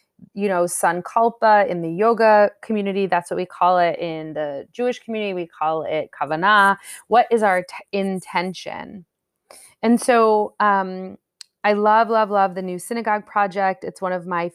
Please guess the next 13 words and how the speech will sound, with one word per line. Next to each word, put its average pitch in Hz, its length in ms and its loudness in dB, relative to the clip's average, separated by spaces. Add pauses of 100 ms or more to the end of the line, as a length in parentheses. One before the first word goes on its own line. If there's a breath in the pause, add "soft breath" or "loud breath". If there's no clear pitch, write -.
favorites. 180 1000 -4 (100)
Um, 165 560 -2 (540 soft breath)
music 254 720 2 (160)
on 208 240 0
SoundCloud, 214 840 -2
they 202 100 -4
put - 280 -10
some 196 180 -10
great 185 380 -6
music 190 340 -8
together, 214 680 -2
but 196 200 4
also 190 520 2